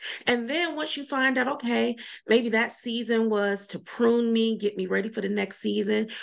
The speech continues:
When it's time to sow, um, do that. But you have to start by prioritizing your happiness. It doesn't matter if the kids are making it, the husband is making it. What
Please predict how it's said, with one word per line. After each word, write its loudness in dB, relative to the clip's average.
When 6
it's -4
time 0
to -6
sow, 0
um, 2
do 4
that. -4
But 4
you -2
have 0
to -2
start 0
by -2
prioritizing 0
your 8
happiness. 0
It 8
doesn't 2
matter 2
if -6
the -6
kids -2
are 6
making 2
it, 0
the 0
husband 0
is -2
making 0
it. 0
What 2